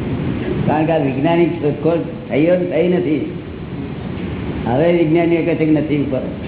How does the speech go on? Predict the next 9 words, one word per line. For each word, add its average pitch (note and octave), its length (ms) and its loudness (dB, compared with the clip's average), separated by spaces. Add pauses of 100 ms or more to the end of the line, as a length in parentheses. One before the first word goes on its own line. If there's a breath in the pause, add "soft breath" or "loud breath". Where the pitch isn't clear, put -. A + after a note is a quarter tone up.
(1400)
જો, D3 380 0 (1000)
અને C3+ 100 2
હું D3 160 0
તો E3 120 4
જોઈને D#3 380 4
કહું D3 340 2
છું, C#3 80 -2
આ C3+ 40 0
જગત C3 320 0